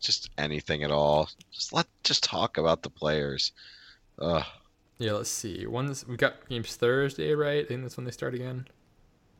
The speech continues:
Speaker 2: Thursday? Yeah. So, let's see. Thursday, we've got Eagles, Pats, Jets, Washington, Steelers, Packers. So, I guess the main thing from those will be watching Darnold.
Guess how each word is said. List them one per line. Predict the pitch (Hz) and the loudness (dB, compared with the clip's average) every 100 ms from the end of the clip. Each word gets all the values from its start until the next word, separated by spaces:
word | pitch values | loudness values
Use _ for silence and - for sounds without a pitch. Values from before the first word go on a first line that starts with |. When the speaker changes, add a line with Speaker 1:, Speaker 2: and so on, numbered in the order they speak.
| _ | _
Speaker 2:
Thursday? | 120 117 113 127 123 - | -4 -4 -2 -2 -2 -6
Yeah. | 107 85 78 - | -6 -4 -4 -6
So, | - - 104 98 98 - - - _ _ _ _ _ _ _ _ _ _ _ _ _ - | -10 -2 0 2 0 -4 -20 -20 _ _ _ _ _ _ _ _ _ _ _ _ _ -12
let's | - | -2
see. | 117 | 0
Thursday, | 110 131 143 139 156 | 4 4 4 4 2
we've | 135 135 | 2 2
got | 131 120 117 | 2 2 0
Eagles, | 139 139 143 135 | 0 2 2 0
Pats, | - 127 123 120 - 117 110 _ - | -2 0 2 2 -2 -10 -16 _ -12
Jets, | 110 120 117 117 - - - | 0 4 4 2 -4 -8 0
Washington, | 110 107 117 104 113 107 104 104 - | 2 2 0 -4 -2 0 -2 -4 -8
Steelers, | - - - 101 104 101 - | -10 -12 -10 -4 -2 -2 -4
Packers. | - 90 - - - - | -4 -6 -6 -12 -12 -14
So, | - - 92 92 98 - - _ - | -10 -4 -2 -2 -4 -10 -20 _ 2
I | 127 | 4
guess | 156 151 | 6 4
the | 135 | 2
main | 123 127 | 2 2
thing | 127 120 110 | 2 -2 -2
from | - 107 | 0 2
those | 104 107 107 107 | 4 4 4 2
will | 98 | 0
be | 95 95 98 95 - - | 0 0 0 -2 -6 2
watching | 98 - 92 | 2 4 0
Darnold. | 87 87 87 82 | 2 2 2 -2